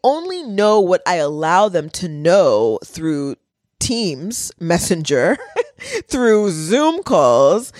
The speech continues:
and through email. They don't, you know, it, it's, it's, it's really a different world. And so, um,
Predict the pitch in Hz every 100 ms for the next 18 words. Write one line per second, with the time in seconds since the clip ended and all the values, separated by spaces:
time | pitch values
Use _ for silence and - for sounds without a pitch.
0 | - - - 254 285 277 302 294 294 294
1 | 415 262 123 101 69 - _ _ _ _
2 | _ _ - 247 285 311 339 - 254 277
3 | 247 240 269 - 269 - - 269 - -
4 | - 226 262 392 440 226 - 240 - 220
5 | 196 - 156 139 180 196 147 123 156 160
6 | 185 170 156 151 - - _ _ _ -
7 | 180 170 160 151 151